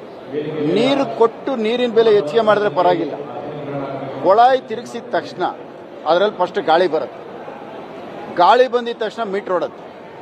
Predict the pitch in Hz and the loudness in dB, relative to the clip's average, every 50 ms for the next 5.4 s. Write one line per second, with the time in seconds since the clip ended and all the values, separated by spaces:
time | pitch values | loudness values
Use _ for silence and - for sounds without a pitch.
0 | - - - - - - - - - - - 147 170 202 226 247 262 269 262 180 | -18 -18 -18 -18 -16 -16 -16 -16 -12 -2 2 6 6 8 8 8 8 6 2 -2
1 | 135 156 147 156 208 254 277 285 277 294 285 - 254 247 240 247 226 165 185 180 | -4 -2 0 2 2 2 2 -2 -4 -4 -4 -2 0 2 2 2 2 0 -4 -4
2 | 170 175 165 139 110 - - - - - - - - - - - - - - - | -2 -2 -2 -4 -6 -8 -14 -18 -18 -18 -18 -18 -18 -18 -18 -16 -16 -16 -16 -16
3 | - - - - - - - - - - 185 - - - - - - - - - | -16 -18 -18 -16 -16 -16 -16 -12 -10 -10 -10 -10 -12 -14 -14 -14 -14 -14 -14 -14
4 | - - - - 123 139 170 202 226 240 240 190 214 226 233 233 233 233 240 240 | -14 -12 -6 -2 2 2 4 4 4 2 0 2 2 2 2 2 0 2 2 2
5 | 247 240 - - 185 - - | 2 2 0 -2 -4 -2 2